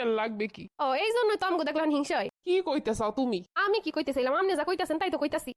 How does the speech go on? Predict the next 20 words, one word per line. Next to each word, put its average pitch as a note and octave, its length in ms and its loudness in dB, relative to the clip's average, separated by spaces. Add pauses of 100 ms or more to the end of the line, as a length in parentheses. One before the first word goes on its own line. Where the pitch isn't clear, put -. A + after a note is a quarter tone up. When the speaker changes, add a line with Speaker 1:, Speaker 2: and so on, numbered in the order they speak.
Speaker 2:
হ্যাঁ, D4+ 220 0
আমার A#3+ 200 0
স্বামী, B3+ 260 0
হেল E4+ 140 2
লাগে C4+ 140 -2
আমি C#4 140 -2
দিনে E4 200 0
পঞ্চাশ G#4+ 300 2
হাজার A3+ 160 0
বার B3+ 140 0
কথা E4+ 160 -2
কমু। A3 140 -6 (160)
এইগুলো B4 240 2
আবার F4+ 140 0
কৈফিয়ত A4 280 0
দিয়ে C#4+ 160 2
কোন F#4 180 2
লাগবো? D4+ 200 0 (300)
আপনি G4+ 220 2
গুলাকে D4 200 0